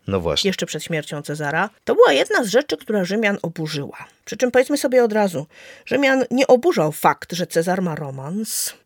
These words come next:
Speaker 2: Nie oburzał ich fakt, że Cezar ma romans z cudzoziemką, natomiast oburzał ich fakt, że Cezar ma romans z królową. Ponieważ tu w tym momencie pojawiają się motywy polityczne.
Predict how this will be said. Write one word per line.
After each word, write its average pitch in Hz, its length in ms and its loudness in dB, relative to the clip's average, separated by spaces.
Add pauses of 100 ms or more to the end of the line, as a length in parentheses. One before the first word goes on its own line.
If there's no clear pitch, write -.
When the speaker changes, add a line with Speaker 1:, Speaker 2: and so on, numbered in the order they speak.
Speaker 2:
Nie 196 180 4
oburzał 208 360 2
ich - 240 -10
fakt, 196 280 0
że 175 100 -6
Cezar 185 320 -4
ma 175 120 0
romans 175 320 -2
z - 80 -10
cudzoziemką, 165 840 -8
natomiast 180 440 -10
oburzał 160 500 -4
ich - 200 -20
fakt, - 400 -16 (440)
że 220 100 -16
Cezar 311 240 -4
ma 175 120 -2
romans 160 280 -6
z - 120 -12
królową. 147 460 -8 (300)
Ponieważ 185 760 2
tu 240 220 0
w - 80 -14
tym 214 140 4
momencie 165 500 0
pojawiają 160 380 0
się 175 120 -4
motywy 151 320 -6
polityczne. - 640 -8